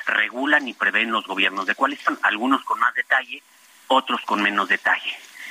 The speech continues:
Y aquí hay que hacer una distinción importante. Gobierno de coalición no es igual a coalición electoral. Puede haber una coalición electoral y no un gobierno de coalición, como ha habido hasta ahorita, o puede haber también que los partidos contiendan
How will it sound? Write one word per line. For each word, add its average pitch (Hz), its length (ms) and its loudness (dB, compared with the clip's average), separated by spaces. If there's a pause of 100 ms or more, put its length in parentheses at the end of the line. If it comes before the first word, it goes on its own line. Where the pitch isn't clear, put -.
(240)
Y 123 100 6
aquí - 200 -2
hay 185 100 -2
que 147 100 0
hacer 123 180 0
una 123 180 2
distinción 110 440 -2
importante. 101 540 0 (460)
Gobierno 147 520 4
de 139 80 4
coalición 127 680 2
no 127 440 4
es 127 220 0
igual 104 340 0
a 107 60 -2
coalición 92 520 -2
electoral. 110 480 2 (540)
Puede 147 260 4
haber 151 200 4
una 143 160 2
coalición 107 420 -2
electoral 104 560 0 (300)
y 113 160 2
no 127 220 4
un 143 120 2
gobierno 110 380 2
de 104 80 -2
coalición, 95 480 -2
como 101 260 2
ha 101 40 4
habido 101 200 2
hasta 117 200 -2
ahorita, 139 380 2 (440)
o - 180 2
puede 233 240 6
haber 202 240 2
también 170 500 0 (540)
que 123 80 2
los 123 140 2
partidos 170 420 -2
contiendan 151 640 2